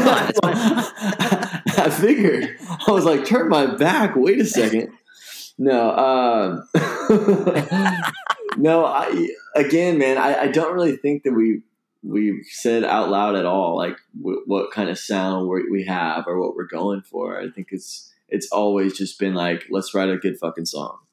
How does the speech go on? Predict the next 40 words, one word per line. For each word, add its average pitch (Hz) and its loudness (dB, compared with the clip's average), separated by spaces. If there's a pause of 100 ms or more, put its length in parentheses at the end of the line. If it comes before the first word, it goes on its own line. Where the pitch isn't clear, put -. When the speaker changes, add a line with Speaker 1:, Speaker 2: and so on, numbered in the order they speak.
Speaker 2:
Or 92 0
like, 82 -4
"What 101 0
do 101 2
you 98 0
think 95 -6
of 76 -2
this? - -6
What 98 -2
should 98 -4
we 95 0
change? - -10
What 95 -6
should 101 -4
we - -2
do 87 -2
here?" 87 -2
Like, - -14 (580)
you 107 -2
know, 92 2
it, 98 0
it's, - -4 (540)
it's - -4
just 113 -2
a 113 2
matter 104 2
of 101 -2
just, - -6
we 110 2
just 107 -4
wanna 107 2
write 104 2
a 98 0
good 98 0
song, 104 0
and 95 -2
however 98 0
it - -6
comes 92 -6
out 101 -2